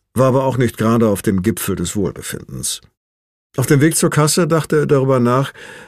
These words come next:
dass seine Stimmung eigentlich besser sein müsste. Schließlich ginge es nach Monaten voller Papierkram, Statistiken und Akten, welche die Gendarmerie nur äußerst zurückhaltend verschickt hatte, endlich zurück in den Außendienst.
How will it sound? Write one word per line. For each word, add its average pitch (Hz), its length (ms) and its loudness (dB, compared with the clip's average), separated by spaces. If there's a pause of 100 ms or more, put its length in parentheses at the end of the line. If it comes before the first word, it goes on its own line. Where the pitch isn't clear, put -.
dass 117 160 0
seine 127 200 2
Stimmung 139 420 4
eigentlich 131 480 2
besser 160 280 2
sein 117 220 2
müsste. 107 300 0
Schließlich 117 500 0
ginge 123 220 2
es 107 180 0
nach 92 160 -2
Monaten 120 560 2
voller 117 300 0
Papierkram, 107 720 0
Statistiken 110 720 0
und 92 260 -4
Akten, 120 480 -2 (400)
welche 131 300 2
die 127 100 2
Gendarmerie 127 580 4
nur 123 220 2
äußerst 135 460 0
zurückhaltend 113 600 0
verschickt 107 420 -2
hatte, 101 320 -2
endlich 139 460 -2
zurück 107 360 0
in 117 100 -2
den 131 120 -4
Außendienst. - 720 -6